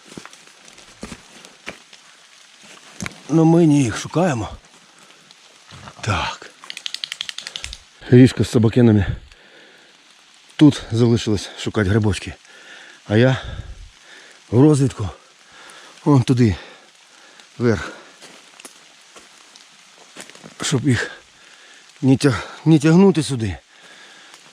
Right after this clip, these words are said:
даремно. Сходжу сам. Перевірю все. А потім за ними піду. Я-, якщо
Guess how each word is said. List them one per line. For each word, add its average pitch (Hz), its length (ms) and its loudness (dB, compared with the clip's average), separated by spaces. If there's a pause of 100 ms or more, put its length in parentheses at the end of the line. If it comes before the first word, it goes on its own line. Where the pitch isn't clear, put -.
(540)
даремно. 110 540 2 (1000)
Сходжу 143 380 0
сам. 117 320 -2 (1800)
Перевірю 123 500 2
все. 95 300 -8 (1600)
А 110 80 -2
потім 123 300 2 (1400)
за 117 180 2
ними 131 260 4
піду. 90 320 -8 (300)
Я-, 101 140 -4 (100)
якщо 123 420 -2